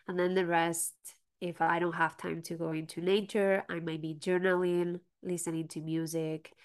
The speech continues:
Maybe in the middle of the day, I put some headphones, music, and I do some breath work in, be-, you know, belly and chest.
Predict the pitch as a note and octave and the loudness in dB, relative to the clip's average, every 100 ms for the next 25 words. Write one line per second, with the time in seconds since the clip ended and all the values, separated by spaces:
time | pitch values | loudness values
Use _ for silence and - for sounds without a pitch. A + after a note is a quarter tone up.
0 | - _ F#3+ F3+ F3 F3 D#3+ D#3 F3 F3+ | -20 _ 0 2 2 2 0 0 4 4
1 | F3 E3 E3+ E3+ E3+ E3 E3 E3 - - | 4 0 -2 2 4 4 2 -2 -8 -20
2 | - _ - E3 E3 F3+ E3 E3+ E3 E3 | -20 _ -6 -6 -4 -6 -4 -4 -4 -2
3 | F#3 F3+ - E3+ E3+ E3+ E3 - - _ | -2 -2 -2 -2 0 -2 -4 -8 -10 _
4 | _ F#3+ F3 E3+ E3 E3+ E3+ E3 - _ | _ -6 2 2 2 0 -2 -4 -18 _
5 | - E3 D#3 D#3+ D#3+ D#3+ - F3+ E3 F3+ | -6 -4 -4 -6 -8 -12 -8 -6 -4 -4
6 | E3+ E3 E3 E3+ E3 - F#3 F3+ F3+ F3+ | -4 -6 -6 -4 -6 -4 0 2 2 0
7 | - - E3 E3 _ _ _ F3 D#3+ D#3+ | -10 -12 -10 -10 _ _ _ -8 -8 -8
8 | D#3+ E3+ E3+ E3+ E3 D#3 D3+ - F3 E3+ | -6 -2 -2 0 -4 -6 -10 -4 0 0
9 | E3+ E3+ - - | 0 -4 -8 -12